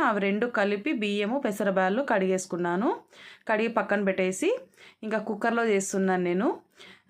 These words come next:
అందులోకి ఒక గ్లాసు పాలు పోస్తున్నా. ఒక గ్లాసు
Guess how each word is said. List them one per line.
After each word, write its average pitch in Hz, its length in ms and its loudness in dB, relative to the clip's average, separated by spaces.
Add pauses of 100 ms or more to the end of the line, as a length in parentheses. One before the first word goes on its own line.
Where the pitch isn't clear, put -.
అందులోకి 233 540 2 (360)
ఒక 208 120 -2 (140)
గ్లాసు 214 360 2 (180)
పాలు 202 320 4
పోస్తున్నా. 165 440 -2 (220)
ఒక 190 100 0 (120)
గ్లాసు 214 340 2